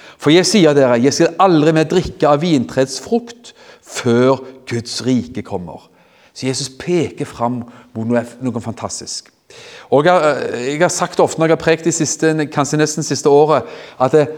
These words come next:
jeg har hengt meg opp i når jeg leser Bibelen, øh, og,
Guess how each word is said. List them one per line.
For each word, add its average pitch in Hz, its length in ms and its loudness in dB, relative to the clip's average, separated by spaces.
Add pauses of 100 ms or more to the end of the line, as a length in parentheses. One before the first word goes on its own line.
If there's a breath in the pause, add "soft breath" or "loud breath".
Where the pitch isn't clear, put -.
(400 loud breath)
jeg 143 100 -2
har 175 140 4 (400)
hengt 196 260 -4
meg 180 160 -2
opp - 240 -6
i 160 60 -2
når 151 140 2
jeg 147 100 2
leser 139 180 -2
Bibelen, 120 460 -2 (760 soft breath)
øh, 135 380 4
og, 143 360 -4